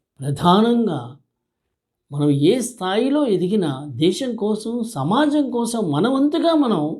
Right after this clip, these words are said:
కొంత ఆదర్శంగా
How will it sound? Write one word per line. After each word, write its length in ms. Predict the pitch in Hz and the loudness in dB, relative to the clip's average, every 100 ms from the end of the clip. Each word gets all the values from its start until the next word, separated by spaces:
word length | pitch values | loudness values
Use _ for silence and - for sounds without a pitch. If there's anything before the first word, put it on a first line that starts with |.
| - _ _ _ _ _ _ _ _ _ _ _ _ _ | -14 _ _ _ _ _ _ _ _ _ _ _ _ _
కొంత 280 | 147 143 151 214 320 - _ _ _ _ _ _ _ _ _ _ _ _ _ _ _ _ _ _ | -2 0 2 0 -2 -8 _ _ _ _ _ _ _ _ _ _ _ _ _ _ _ _ _ _
ఆదర్శంగా 880 | - 135 160 233 196 196 190 180 156 | -4 0 2 2 2 0 0 0 0